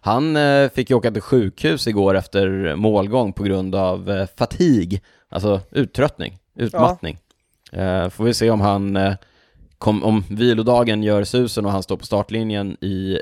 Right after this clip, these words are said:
Speaker 1: morgon eller inte, men, eh, ja, touren sliter och som sagt, några av cyklisterna som jag hade förväntat,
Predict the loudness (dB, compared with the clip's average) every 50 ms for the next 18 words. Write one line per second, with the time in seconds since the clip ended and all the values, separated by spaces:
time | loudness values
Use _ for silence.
0 | -4 -2 2 2 4 4 2 2 0 0 0 0 0 0 -2 -2 -4 -4 -6 _
1 | -6 -6 -4 -2 -2 -2 -2 -2 -4 -4 -2 -2 0 0 0 -2 -4 _ _ _
2 | _ _ _ _ _ -6 -6 -6 -6 _ _ _ -4 0 2 2 4 4 2 0
3 | 0 0 0 0 0 0 _ 0 2 2 4 2 2 0 -2 -4 -4 -2 -4 -4
4 | -4 -4 -2 0 2 2 2 2 0 0 -4 -4 -4 -4 -4 -4 -4 -6 -4 -2
5 | -2 0 0 0 0 -2 -4 -4 -4 -4 -6 -12